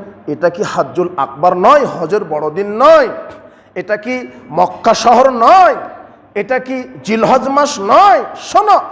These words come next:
আইয়ুহান নাস, হে পৃথিবীর মানব মণ্ডলী, হে পৃথিবীর মানব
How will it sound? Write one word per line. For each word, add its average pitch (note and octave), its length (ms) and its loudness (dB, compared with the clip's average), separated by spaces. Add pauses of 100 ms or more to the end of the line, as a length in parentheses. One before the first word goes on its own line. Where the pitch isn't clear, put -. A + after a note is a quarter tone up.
(280)
আইয়ুহান G3 640 -6
নাস, F#3 560 0 (280)
হে B3 200 6
পৃথিবীর F#3+ 460 -10 (120)
মানব F#3 380 -10
মণ্ডলী, G#2+ 420 -18 (380)
হে D4+ 300 6
পৃথিবীর A3 440 -12
মানব G3+ 340 -8